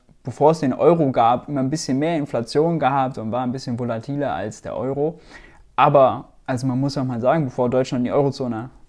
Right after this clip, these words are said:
eingetreten ist und ganz am Anfang galt Deutschland als kranker Mann Europas, ja, mit hoher Arbeitslosigkeit und so weiter. Vielleicht war die Geldpolitik der Bundesbank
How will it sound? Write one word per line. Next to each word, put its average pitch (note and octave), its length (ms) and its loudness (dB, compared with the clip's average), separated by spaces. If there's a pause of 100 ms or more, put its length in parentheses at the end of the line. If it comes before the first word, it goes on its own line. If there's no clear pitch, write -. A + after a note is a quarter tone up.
(100)
eingetreten C#3 640 0
ist F3+ 260 -4
und B2 240 -8
ganz B2+ 160 -2
am A#2+ 120 -4
Anfang B2+ 260 -4
galt B2+ 260 -2
Deutschland B2+ 300 -4
als A2+ 140 -12
kranker C3 300 -4
Mann A#2+ 260 -2
Europas, B2+ 640 0
ja, A2 80 -10
mit B2+ 180 -6
hoher C#3+ 200 2
Arbeitslosigkeit C3 720 0
und A2 140 -14
so A2 140 -14
weiter. G2+ 360 -8 (400)
Vielleicht C#3+ 420 6
war D3+ 120 8
die D#3 280 4 (320)
Geldpolitik F3+ 720 6
der D#3+ 120 6
Bundesbank E3+ 880 0